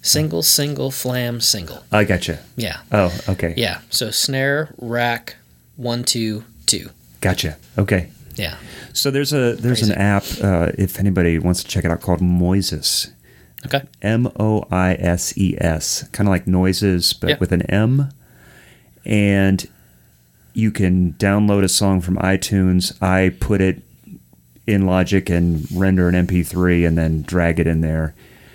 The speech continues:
Speaker 2: It will analyze any song,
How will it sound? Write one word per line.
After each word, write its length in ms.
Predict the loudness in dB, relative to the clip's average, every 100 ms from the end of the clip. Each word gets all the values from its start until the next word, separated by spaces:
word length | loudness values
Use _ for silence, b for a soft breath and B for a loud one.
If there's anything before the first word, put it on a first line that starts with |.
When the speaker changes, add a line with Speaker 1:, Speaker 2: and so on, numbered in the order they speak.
| B B _ _ -4
Speaker 2:
It 180 | -2 2
will 440 | 2 4 2 0 -2
analyze 720 | 0 2 2 2 2 2 -2 -4
any 240 | 0 2 2
song, 480 | 0 -4 -6 -10